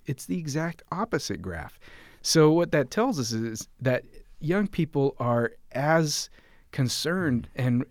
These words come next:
as interested in making things better for their communities as ever, maybe more so. But they don't think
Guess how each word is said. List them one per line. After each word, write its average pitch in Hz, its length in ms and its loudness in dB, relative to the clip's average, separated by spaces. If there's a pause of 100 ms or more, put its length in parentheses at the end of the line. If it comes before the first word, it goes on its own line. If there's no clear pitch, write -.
as 135 400 2
interested 135 680 -2
in 113 260 -2
making 117 340 -2
things 104 280 -4
better 113 260 -2
for 104 180 -6
their 101 120 -4
communities 104 500 -2
as 98 240 -6
ever, 117 300 -4
maybe 110 280 -2
more 107 300 -4
so. - 380 -14 (500)
But 151 260 4 (640)
they 127 140 2
don't 139 360 -2
think - 540 -4